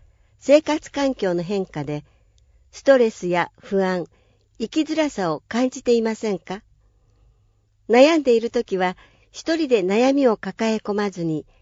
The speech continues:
身近な人に相談してください。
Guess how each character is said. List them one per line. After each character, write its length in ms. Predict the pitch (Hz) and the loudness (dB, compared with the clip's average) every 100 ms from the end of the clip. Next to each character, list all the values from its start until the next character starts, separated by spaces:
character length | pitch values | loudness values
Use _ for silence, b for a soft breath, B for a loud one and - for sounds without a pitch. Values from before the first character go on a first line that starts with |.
| _ _ _ | _ _ _
身 120 | 233 | -2
近 300 | 277 320 311 | -2 -2 -2
な 80 | 294 | -2
人 220 | 269 302 | -4 -4
に 160 | 254 185 | -2 -4
相 240 | - 233 | -4 -4
談 160 | 220 214 | -4 -6
し 80 | - | -6
て 100 | 202 | -6
く 80 | |
だ 140 | 185 185 | -6 -6
さ 180 | 190 | -6
い。 80 | 165 | -6